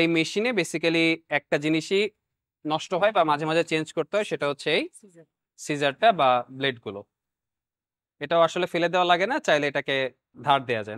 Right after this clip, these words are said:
Speaker 1: প্রায় আড়াই হাজার পিস, আহ, রড কাটা যায়। আর এই জিনিসটার দামও আসলে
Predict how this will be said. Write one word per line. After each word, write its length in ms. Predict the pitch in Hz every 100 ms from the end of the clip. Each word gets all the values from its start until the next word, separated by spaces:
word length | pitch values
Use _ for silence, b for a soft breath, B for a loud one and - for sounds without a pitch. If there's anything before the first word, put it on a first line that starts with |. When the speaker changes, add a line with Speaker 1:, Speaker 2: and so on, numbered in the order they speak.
| 151
Speaker 1:
প্রায় 140 | 160
আড়াই 160 | 160 170
হাজার 180 | 180 175 170
পিস, 220 | 165 151 -
আহ, 260 | 147 131 120
রড 140 | 127 123
কাটা 180 | 135 123 110
যায়। 140 | 98 - _ _ _ _ _
আর 80 | 135
এই 40 | 139
জিনিসটার 280 | 151 - 165
দামও 180 | 156 156 160
আসলে 180 | 175